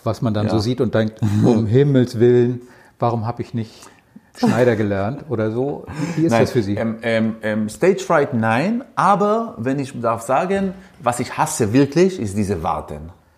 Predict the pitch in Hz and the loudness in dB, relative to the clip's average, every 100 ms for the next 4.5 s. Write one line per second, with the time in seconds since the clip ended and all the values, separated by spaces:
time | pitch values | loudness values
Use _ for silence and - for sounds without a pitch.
0 | _ - 107 107 110 104 107 107 90 - | _ -8 -4 -4 -4 -2 -2 -4 -6 -8
1 | - 90 78 127 110 113 107 123 - 123 | -8 -8 -2 -4 -2 -2 0 0 -2 -4
2 | 127 127 127 139 127 135 120 117 131 135 | -2 0 0 2 0 0 -2 2 2 2
3 | 135 107 110 98 98 - 82 - - - | 0 0 0 -2 -2 -4 -6 -8 -20 -20
4 | - - 113 110 | -16 -4 0 0